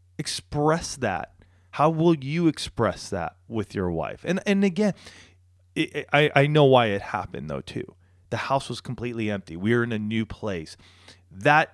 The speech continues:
makes it a lot easier for me than knowing that my kids are down the hall.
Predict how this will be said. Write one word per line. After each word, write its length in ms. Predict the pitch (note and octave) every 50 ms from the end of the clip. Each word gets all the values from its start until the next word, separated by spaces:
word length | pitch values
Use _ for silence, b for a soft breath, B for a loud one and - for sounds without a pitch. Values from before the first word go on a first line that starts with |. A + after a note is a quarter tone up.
| _ _
makes 340 | - B2+ B2+ B2+ A#2 - -
it 240 | A#2+ F#2+ - _ _ _ _ _ _ _ _ _ _ _ _ _ -
a 80 | C3+ B2
lot 440 | B2 A#2+ A#2+ B2+ B2+ A#2+ B2+ B2+
easier 320 | C3+ C3 C3 A#2 A#2 A2+ G2+
for 200 | - - G#2+ G2+
me 520 | G2+ G2 F#2+ F#2 F#2+ A2+ C#3+ E3+ E3+ - _ _ _ _ _ _ _ _ _ _ _ _ G#2+
than 400 | B2+ B2+ A#2+ A2 G#2+ G2+ G2 - _ _ _ _ _ _
knowing 240 | - G#2+ G#2+ G#2+ A2 A2
that 120 | G#2 G#2
my 100 | F#2+ G#2
kids 220 | G2 - A#2 G#2+ G#2
are 60 | A2
down 180 | G#2+ G2 F2+ D#2
the 60 | D2+
hall. 220 | - - - -